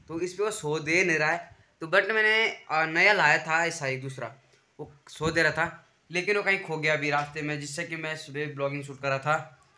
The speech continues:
अब देखो अभी यहाँ पे बिना mic के मुझे vlogging shoot करना पड़ रहा है।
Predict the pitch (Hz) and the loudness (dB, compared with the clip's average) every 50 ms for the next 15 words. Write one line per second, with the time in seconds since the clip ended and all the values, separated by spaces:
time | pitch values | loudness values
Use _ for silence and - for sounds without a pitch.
0 | _ - 147 139 147 151 147 151 147 143 151 151 139 139 147 143 147 175 180 175 | _ -8 -6 -6 -6 -4 -2 0 0 0 0 0 2 2 0 2 4 4 4 4
1 | 180 - - - - _ _ 135 135 147 143 151 147 147 139 143 139 139 151 147 | 0 -6 -16 -20 -20 _ _ -8 -4 -2 0 0 2 2 2 0 0 -2 -4 -6
2 | 143 135 143 131 127 135 131 135 135 131 - - - - 135 131 127 123 127 120 | -6 -4 -6 -4 -4 -4 -2 0 -2 -2 -4 -4 -8 -8 -4 -4 -4 -4 -6 -8
3 | 127 123 123 123 120 | -8 -10 -10 -10 -14